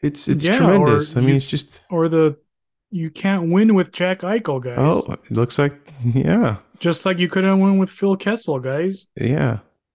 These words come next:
Speaker 2: Man,
Speaker 1: It's just,
Speaker 2: it's
Speaker 1: it's
Speaker 2: crazy
Speaker 1: funny
Speaker 2: how
Speaker 1: how
Speaker 2: that
Speaker 1: these
Speaker 2: works.
Speaker 1: things, yeah.
Speaker 2: It's
Speaker 1: It's funny how
Speaker 2: almost
Speaker 1: these
Speaker 2: like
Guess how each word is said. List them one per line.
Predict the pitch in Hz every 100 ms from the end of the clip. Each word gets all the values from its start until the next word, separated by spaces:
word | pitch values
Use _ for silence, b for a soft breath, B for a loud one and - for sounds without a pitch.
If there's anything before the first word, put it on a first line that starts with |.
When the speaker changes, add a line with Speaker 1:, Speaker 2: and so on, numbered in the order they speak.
| _
Speaker 2:
Man, | 147 180 196
Speaker 1:
It's | 143
just, | 123 -
Speaker 2:
it's | -
Speaker 1:
it's | -
Speaker 2:
crazy | 180
Speaker 1:
funny | 214 -
Speaker 2:
how | 123
Speaker 1:
how | 120
Speaker 2:
that |
Speaker 1:
these | 113 147
Speaker 2:
works. | 190 143
Speaker 1:
things, | 113 104 98 -
yeah. | 101 98 98 104
Speaker 2:
It's | 170 -
Speaker 1:
It's |
funny | 170 185 233
how |
Speaker 2:
almost | 262
Speaker 1:
these | 196
Speaker 2:
like | 170 160 165 -